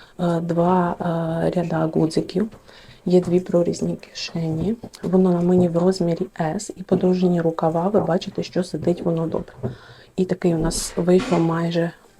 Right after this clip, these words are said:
Total Grey. Е, ось тут воно застібається ще, е, на верхній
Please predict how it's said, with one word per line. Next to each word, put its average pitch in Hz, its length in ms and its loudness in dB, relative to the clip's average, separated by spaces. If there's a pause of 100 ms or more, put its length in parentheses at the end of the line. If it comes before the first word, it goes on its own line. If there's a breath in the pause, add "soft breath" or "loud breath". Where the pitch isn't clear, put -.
(180)
Total 165 300 4
Grey. - 260 2 (500)
Е, - 60 -2 (1200 loud breath)
ось 185 120 0
тут - 200 -2
воно 175 180 2
застібається 170 760 -2
ще, 175 560 -4 (160)
е, 165 280 -6
на 165 120 -2
верхній 165 440 -4